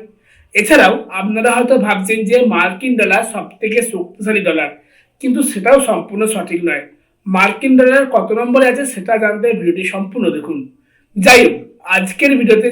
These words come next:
জানাবো বিশ্বের সেরা দশটি মুদ্রা যারা বিশ্বে প্রচলিত রয়েছে। কুয়েতি দিনার। কুয়েতি দিনার বিশ্বের সবচেয়ে শক্তিশালী মুদ্রার মর্যাদা ধারণ করে। এটি গণনা করা যেতে পারে যে আজ এক দিনার সমান থ্রি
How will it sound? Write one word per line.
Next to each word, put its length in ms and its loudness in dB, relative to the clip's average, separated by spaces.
জানাবো 340 -2
বিশ্বের 420 2
সেরা 280 -4
দশটি 320 -4
মুদ্রা 300 -4
যারা 160 2
বিশ্বে 280 -2
প্রচলিত 360 -6
রয়েছে। 260 -4
কুয়েতি 400 6
দিনার। 260 0
কুয়েতি 460 2
দিনার 260 2
বিশ্বের 360 2
সবচেয়ে 440 -2
শক্তিশালী 520 -4
মুদ্রার 400 -2
মর্যাদা 440 -2
ধারণ 200 -2
করে। 160 -2
এটি 260 2
গণনা 400 0
করা 180 0
যেতে 200 -2
পারে 140 4
যে 60 2
আজ 140 4
এক 80 2
দিনার 260 0
সমান 280 0
থ্রি 240 0